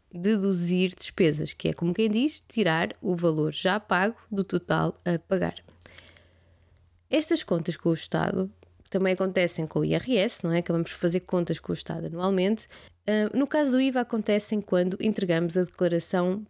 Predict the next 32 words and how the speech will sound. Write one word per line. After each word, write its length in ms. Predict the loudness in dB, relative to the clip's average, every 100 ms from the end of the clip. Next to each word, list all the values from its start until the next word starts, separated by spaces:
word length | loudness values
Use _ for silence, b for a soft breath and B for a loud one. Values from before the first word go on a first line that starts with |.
| _
periódica, 640 | 0 2 2 0 -4 -6 -6
que 100 | -2
normalmente 500 | 0 2 0 0 -2
é 40 |
trimestral 640 | 0 0 0 0 0 0 -4 -2
e 100 | -2
que 100 | 0
tem 200 | -2 0
que 80 | 0
ser 180 | 0 0
entregue 460 | 0 0 0 -2 -4
no 180 | -2 -2
segundo 680 | -4 -4 0 2 2 2 2
mês 360 | 2 2 0
depois 560 | -2 -4 -2 0 0 0
do 140 | -4
final 400 | -2 0 0 -2
do 140 | -2 -2
trimestre. 640 | 0 0 0 -2 -6 -10 B B B B B -6 -2
Eu 80 |
sei 180 | 0 -2
que 60 | 0
parece 340 | 0 0 0
um 40 | 0
trava-línguas, 760 | 0 0 2 2 2 0 0
mas 220 | 0 0
pensa 280 | 0 0 0
assim, 320 | -2 0 0 -2
se 180 | -4 -4
o 40 |
trimestre 500 | 0 2 2 0 -2
for 340 | -4 0 0